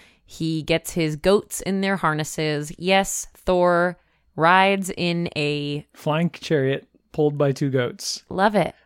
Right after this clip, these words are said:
Speaker 2: Oh.
Speaker 1: So good.
Speaker 2: Oh, there's even more. Yes, their names are Tagnost and Tangrizni, but at night,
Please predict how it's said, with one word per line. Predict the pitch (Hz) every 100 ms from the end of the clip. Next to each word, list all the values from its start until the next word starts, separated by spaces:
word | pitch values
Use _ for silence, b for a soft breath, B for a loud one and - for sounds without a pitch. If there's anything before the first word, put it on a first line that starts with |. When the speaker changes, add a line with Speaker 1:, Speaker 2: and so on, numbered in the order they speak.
| -
Speaker 2:
Oh. | 180 175
Speaker 1:
So | 143
good. | 185 214 208 156
Speaker 2:
Oh, | 185 180
there's | 175 160
even | 196 170 160
more. | 160 170 143 127 - b b
Yes, | 156 180 -
their | 190 180
names | 170 165 185 185
are | 165 156 147
Tagnost | - 160 180 170 170 - - -
and | 160 147 131 -
Tangrizni, | 160 156 143 165 180 156 170 196 247 _ b b b b _ 143
but | 165
at | 175
night, | 165 170 233 233 196